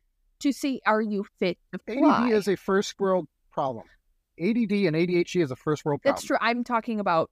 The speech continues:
Speaker 1: other first world countries and stuff like that. Like, I'm not talking about, like,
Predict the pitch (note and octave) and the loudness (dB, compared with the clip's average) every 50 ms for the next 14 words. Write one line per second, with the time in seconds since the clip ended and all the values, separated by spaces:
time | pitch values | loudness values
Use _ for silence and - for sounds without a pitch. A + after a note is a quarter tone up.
0 | _ _ - - F#3+ F3 F3+ F3 D3+ - _ _ - G3+ F3 - - - - F#3 | _ _ -2 0 0 2 0 0 -2 -6 _ _ -4 -4 -4 -4 -8 -8 -4 -2
1 | D#3+ C#3+ C#3 - - C#4 B3 A3+ - F#3+ E3+ E3 D#3 - - - - - _ _ | -2 -2 -2 -2 -2 -2 0 0 0 0 0 0 0 -4 -8 -12 -14 -16 _ _
2 | _ _ _ _ _ _ - E3 E3 - D#3+ D3+ - D#3 - - D#3+ C#3 D3+ G3+ | _ _ _ _ _ _ -8 -8 -8 -8 -8 -10 -10 -10 -10 -8 -6 -2 -2 -2
3 | G#3 A#3+ B3 B3+ A#3 A3 A#3+ G3+ G3 G#3 F#3+ F#3 D#3+ D3 F3 E3 - | 0 0 0 0 0 2 0 0 0 0 0 0 0 0 0 -2 -2